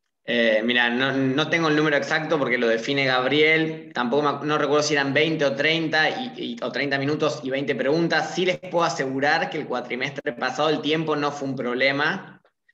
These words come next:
No, no es que hubo quienes tal vez desaprobaron, eh, nos comentaron que era por falta de tiempo, así que en eso quédense tranquilos que el tiempo lo van a tener.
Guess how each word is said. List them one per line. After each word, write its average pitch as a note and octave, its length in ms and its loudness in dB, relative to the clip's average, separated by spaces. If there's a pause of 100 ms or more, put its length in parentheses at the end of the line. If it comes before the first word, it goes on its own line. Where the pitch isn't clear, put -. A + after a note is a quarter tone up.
(200)
No, B2 340 -2
no B2 100 -2
es C3 140 -2
que C3 160 -2
hubo G#2+ 1500 -2
quienes A2+ 460 -10
tal A2+ 140 -8
vez A#2 140 -4
desaprobaron, B2 1000 -4
eh, A#2 380 -8
nos A2+ 180 -14
comentaron A#2 460 -8
que B2 60 -8
era B2+ 120 -4
por A2+ 140 -8
falta B2 300 -6
de A#2+ 120 -4
tiempo, C#3+ 480 -4
así A#2 240 -10
que B2+ 80 -8
en C3+ 60 -6
eso C#3 200 -6
quédense C3 300 -6
tranquilos A#2+ 500 -6
que C3+ 80 -8
el A#2 80 -8
tiempo B2 260 -8
lo B2 80 -4
van C3 120 -2
a B2 80 -6
tener. D#3 380 0